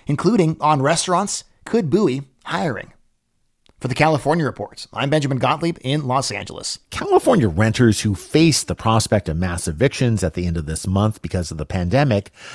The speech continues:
Speaker 2: might not have to worry, at least in the short term. That after the state's top lawmakers and Governor Newsom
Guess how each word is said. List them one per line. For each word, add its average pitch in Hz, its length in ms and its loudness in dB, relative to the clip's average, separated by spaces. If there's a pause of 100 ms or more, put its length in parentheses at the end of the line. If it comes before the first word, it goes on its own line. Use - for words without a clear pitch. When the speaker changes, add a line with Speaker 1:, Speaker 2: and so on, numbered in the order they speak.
(100)
Speaker 2:
might 170 400 0
not 311 220 -4
have - 240 -6
to - 100 0
worry, 104 560 2
at 101 140 -2
least 156 300 -6
in 175 60 -4
the 143 60 -2
short - 520 -6
term. 60 440 -14 (320)
That 123 280 4
after 104 260 0
the 92 100 -6
state's 90 320 -4
top 113 300 -4
lawmakers 110 720 0
and 127 200 -2
Governor 170 280 0
Newsom 101 500 0